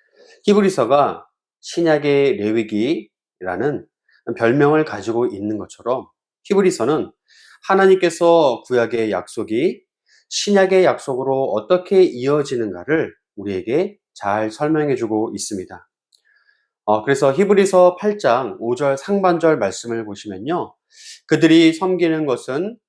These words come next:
하늘에 있는 것의 모형과 그림자라. 모세가 장막을 지으려 할 때에 지시하심을 얻음과 같으니"라고 증거하고 있습니다.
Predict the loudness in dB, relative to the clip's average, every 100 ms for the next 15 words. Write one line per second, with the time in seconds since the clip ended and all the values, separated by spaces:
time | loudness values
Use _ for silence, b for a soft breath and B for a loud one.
0 | _ 0 2 2 2 2 0 2 0 0
1 | -2 0 0 2 2 2 4 2 -2 _
2 | _ -10 -4 -4 -4 -4 -2 -2 -6 _
3 | _ _ _ _ -2 0 0 2 4 4
4 | 0 -6 -10 -6 -4 -2 -4 -4 -4 -2
5 | 0 0 -2 -4 0 2 0 -4 _ _
6 | _ -10 -2 -2 2 2 2 0 2 4
7 | 2 -2 -4 -4 0 2 2 -2 -10 -12
8 | -6 -4 -2 -2 -4 -8 -14 -10 -10 -6
9 | -6 -6 -10 -8 -6 -8 -10 -16 -16 -18